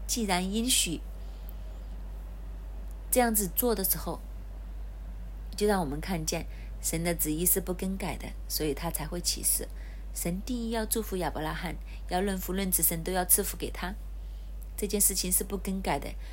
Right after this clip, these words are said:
所以神才会发誓。以致今天神给我们一切的应许都是不更改的。十八节他说：“借着这两件不更改的事，神绝不能说谎。”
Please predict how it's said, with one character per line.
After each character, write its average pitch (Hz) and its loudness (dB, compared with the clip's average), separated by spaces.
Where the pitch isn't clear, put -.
所 - 2
以 214 8
神 165 2
才 175 0
会 190 0
发 185 -2
誓。 - 4
以 185 -2
致 214 4
今 233 0
天 269 2
神 185 4
给 190 4
我 170 4
们 165 2
一 - 2
切 185 2
的 170 2
应 170 2
许 - 2
都 170 6
是 - 2
不 160 -4
更 151 -4
改 143 0
的。 - -6
十 - 0
八 214 10
节 202 6
他 190 2
说： 185 6
“借 240 8
着 214 10
这 226 10
两 175 8
件 202 8
不 202 2
更 208 4
改 170 4
的 156 6
事， 180 6
神 185 6
绝 185 8
不 190 2
能 190 6
说 190 4
谎。” 160 0